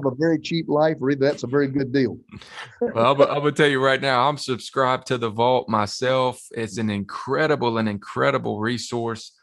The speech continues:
Speaker 2: um, to have. I, I highly suggest that any of our listeners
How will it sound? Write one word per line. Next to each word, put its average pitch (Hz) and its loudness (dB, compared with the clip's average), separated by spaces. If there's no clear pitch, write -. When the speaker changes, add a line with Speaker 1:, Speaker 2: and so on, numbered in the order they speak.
Speaker 2:
um, 110 0
to 107 0
have. 120 0
I, 117 0
I 117 -2
highly 123 -4
suggest 113 -4
that - -10
any 131 -4
of 117 -2
our 107 -2
listeners 117 -6